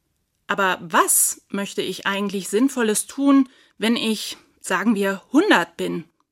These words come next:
Ich habe die Frage kurzerhand an Freundinnen und Freunde geschickt und bin überrascht, wie sehr sich die allermeisten über diese Frage freuten.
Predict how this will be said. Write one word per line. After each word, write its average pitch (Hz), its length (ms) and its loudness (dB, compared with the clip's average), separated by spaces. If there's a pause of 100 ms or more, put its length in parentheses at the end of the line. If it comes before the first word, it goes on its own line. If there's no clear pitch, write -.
(1080)
Ich - 140 -10
habe 330 160 2
die 247 100 -2
Frage 277 440 2
kurzerhand 262 560 0
an 190 120 -2
Freundinnen 233 520 0
und 180 160 -6
Freunde 269 380 2
geschickt - 420 -4 (400)
und 226 120 0
bin 339 140 2
überrascht, 240 760 0
wie 220 120 -2
sehr 269 240 4
sich 277 200 -4
die - 180 -6
allermeisten 185 600 -2
über 311 180 0
diese 311 240 -2
Frage 285 300 0
freuten. 160 600 -2